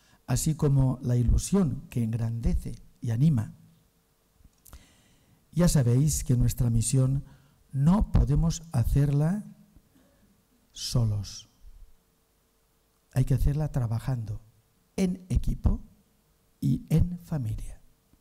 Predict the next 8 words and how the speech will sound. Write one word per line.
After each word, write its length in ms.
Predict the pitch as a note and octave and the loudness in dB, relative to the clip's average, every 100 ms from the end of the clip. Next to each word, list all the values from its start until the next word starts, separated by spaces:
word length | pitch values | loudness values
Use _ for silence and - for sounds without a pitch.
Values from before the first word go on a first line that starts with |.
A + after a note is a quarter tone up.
| _ _ _ _ _ _ _ _ _ _ _ - | _ _ _ _ _ _ _ _ _ _ _ 2
En 160 | F#3 | 4
equipo 360 | G3 C4 - - | 4 2 2 4
para 320 | - G#3 F#3+ | 4 4 2
aunar 340 | F3 F3+ A3 | 4 4 4
fuerzas 760 | - C3+ A#2+ B2 A#2+ - - - | 4 2 2 -2 -4 -8 -12 -2
y 40 | D3 | 0
alcanzar 480 | C#3+ D3 C#3+ G3+ | 2 2 2 4
metas 600 | D#3 C#3+ D3 A2+ A2 - | 4 2 2 -2 -2 -6